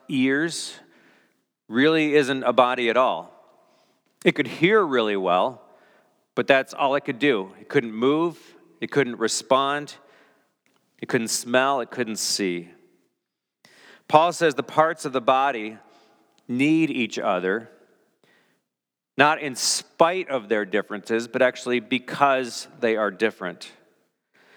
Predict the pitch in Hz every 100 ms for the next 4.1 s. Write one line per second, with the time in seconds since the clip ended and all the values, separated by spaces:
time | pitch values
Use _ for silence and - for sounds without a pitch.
0 | - _ - 156 165 165 - 143 - 156
1 | 160 139 127 113 147 151 - 135 123 107
2 | 139 143 117 101 - - - - _ _
3 | _ _ _ _ - - 151 151 - 143
4 | 107